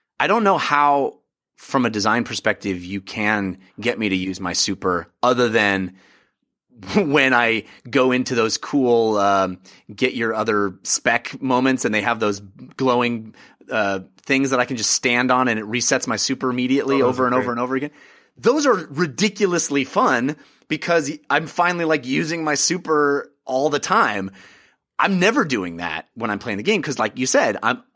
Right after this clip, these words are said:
Speaker 1: there's always another boss around the corner I gotta save it for.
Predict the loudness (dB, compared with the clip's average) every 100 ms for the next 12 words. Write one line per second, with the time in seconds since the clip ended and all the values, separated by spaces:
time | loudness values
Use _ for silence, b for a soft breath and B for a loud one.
0 | -4 -2 2 2 2 2 2 0 0 2
1 | 2 2 -2 -4 -8 -6 -4 -2 -4 -4
2 | -4 -4 -6 -12 -16 -16 -18